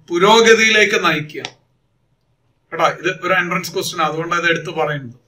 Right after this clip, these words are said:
പക്ഷെ ഇവിടെ മാത്രം എന്താ, ലാർവ അടിപൊളിയാണ്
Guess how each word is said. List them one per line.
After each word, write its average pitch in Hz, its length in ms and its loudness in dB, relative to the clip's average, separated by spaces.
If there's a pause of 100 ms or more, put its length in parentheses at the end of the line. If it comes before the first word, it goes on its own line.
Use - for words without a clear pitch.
(640)
പക്ഷെ 165 280 0
ഇവിടെ 233 220 6 (100)
മാത്രം 185 400 2
എന്താ, 160 180 -4 (1000)
ലാർവ 214 380 8 (240)
അടിപൊളിയാണ് 175 640 2